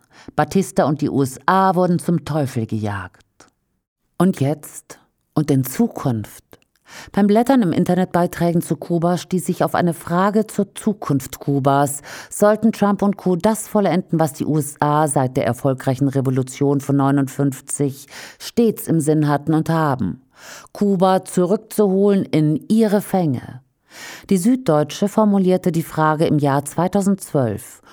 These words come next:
und äußerte als Antwort eine bedenkliche Wahrscheinlichkeit. Zitat:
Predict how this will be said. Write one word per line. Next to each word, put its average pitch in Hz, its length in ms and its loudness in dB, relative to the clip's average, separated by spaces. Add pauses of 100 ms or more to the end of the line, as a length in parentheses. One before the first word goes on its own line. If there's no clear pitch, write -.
(120)
und - 280 -2
äußerte 156 540 0
als 135 280 -2
Antwort 131 680 0 (380)
eine 151 180 2
bedenkliche 160 760 0
Wahrscheinlichkeit. 107 1080 -4 (280)
Zitat: - 560 -4